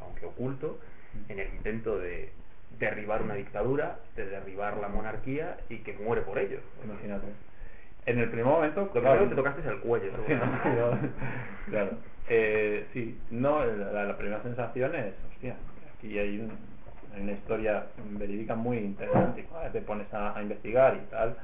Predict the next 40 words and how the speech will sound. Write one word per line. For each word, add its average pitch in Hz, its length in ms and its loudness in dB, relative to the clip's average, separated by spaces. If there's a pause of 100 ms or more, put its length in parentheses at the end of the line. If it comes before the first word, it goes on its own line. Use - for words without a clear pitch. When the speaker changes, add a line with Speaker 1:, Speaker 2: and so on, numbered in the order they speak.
(640)
Speaker 2:
hombre, 113 180 0
uno 120 220 2
siempre 135 340 -2
se 110 80 -2
identifica 101 880 0
con, 101 240 -4 (1600)
uno 113 120 -2
siempre 110 180 -4
se 110 60 -4
identifica 110 380 -2
con 107 120 -2
los 101 80 -6
personajes 110 500 -6
de 104 100 -6
sus 104 100 -6
novelas, 113 340 0
pero - 140 -4
cuando 101 240 -6
además 110 280 -4
se 117 60 0
llama 110 220 0
exactamente 117 560 -4
como 110 220 -4
tú 123 260 -2 (440)
y, 101 720 -2
y, 110 180 -6
y 107 100 -6
lo 104 100 4
has - 200 -2
investigado 110 600 0
tanto 110 220 -4
tiempo 127 300 -2
y 107 40 -2
has 104 140 -2
descubierto, 110 720 -2 (140)
eh, - 600 -6
lo 104 200 0
que 104 100 0
le 98 100 -2
ocurrió 113 580 2